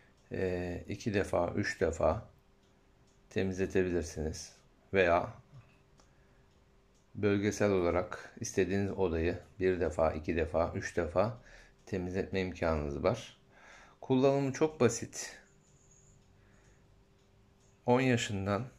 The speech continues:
yetmiş yaşına kadar bay bayan hiç fark etmez.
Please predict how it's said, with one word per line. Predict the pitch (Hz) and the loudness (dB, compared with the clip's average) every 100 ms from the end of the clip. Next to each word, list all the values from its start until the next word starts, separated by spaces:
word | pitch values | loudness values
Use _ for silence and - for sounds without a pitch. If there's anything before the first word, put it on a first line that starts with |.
| _ - | _ -4
yetmiş | 95 110 131 139 | 0 0 -2 -4
yaşına | 117 - 95 | -4 -2 -4
kadar | 92 82 92 107 - - - - - - - - - - | -2 0 0 -2 -12 -20 -20 -20 -20 -20 -20 -20 -20 -10
bay | 113 117 117 101 | 2 4 4 4
bayan | 92 95 104 - | 2 2 -2 -6
hiç | 113 | -8
fark | - 113 92 | 0 2 2
etmez. | 92 - 87 110 - | -2 -2 -4 -4 -8